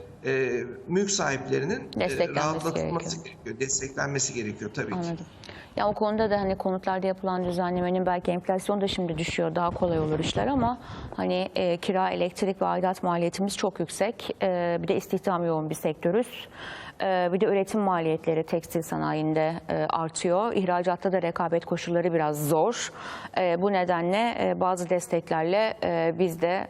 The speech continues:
Speaker 2: e, topyekün mücadeleye destek veririz. Ama bizim de maliyetlerimiz, e, ve sabitlenmesini en azından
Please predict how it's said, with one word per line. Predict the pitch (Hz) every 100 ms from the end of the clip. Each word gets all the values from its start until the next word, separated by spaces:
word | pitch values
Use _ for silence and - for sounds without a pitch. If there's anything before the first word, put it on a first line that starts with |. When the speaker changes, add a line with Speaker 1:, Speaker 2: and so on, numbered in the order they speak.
| -
Speaker 2:
e, | 175 160 160
topyekün | 165 185 170 156 202 196
mücadeleye | 180 170 160 160 156 175 175
destek | 160 - 202 185
veririz. | 180 170 240 - - - -
Ama | 196 185
bizim | 190 226 220
de | 160
maliyetlerimiz, | 147 156 156 156 156 151 185 240 - - -
e, | 170 165 160
ve | 180
sabitlenmesini | - 160 165 170 170 165 170 - 208
en | 196
azından | 190 180 180 170 165